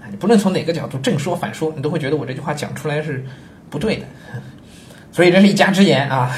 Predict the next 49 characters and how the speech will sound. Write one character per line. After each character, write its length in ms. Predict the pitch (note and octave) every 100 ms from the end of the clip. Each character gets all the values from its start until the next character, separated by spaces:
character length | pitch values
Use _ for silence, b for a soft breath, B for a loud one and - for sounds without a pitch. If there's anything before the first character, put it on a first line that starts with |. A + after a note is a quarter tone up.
| B B
我 100 | -
先 220 | B2 F3+ C#3+
说 180 | -
明 220 | C#3+ C3+ C3+
这 80 |
一 140 | C#3+ B2
点。 200 | A2+ G2+ B B B B -
呃， 280 | A#2+ A2
而 120 | G#2 C3+
且 140 | C#3+
呢， 140 | B2
我 120 | C3 G#2
们 80 |
这 80 | C#3+
节 200 | D3 A2
目 140 | D3 C3
更 180 | D#3
多， 240 | B2+ C#3 C3 C3 -
平 140 | C3
哥 100 | D#3
书 100 | F3+
房 160 | C#3+ C3
这 80 |
节 160 | D#3 G2
目 140 | A#2
啊， 140 | A#2 A#2
更 160 | -
多 100 | A#2+
也 80 | C3
是 100 | B2+
家 200 | G2+ C3+
长 180 | B2 G2
们 80 | A2
来 140 | A2+
听。 280 | - - A#2 - B B B B -
呃， 80 | - - -
我 120 | A2+
不 100 | -
建 240 | G#3 F#3
议、 60 | -
不 100 | E3
推 160 | - G#3+
荐 160 | G3
孩 220 | - G2
子 60 | B2
们 100 | A#2
来 100 | G#2
听 220 | G#2 - G2+
啊。 240 | - A#2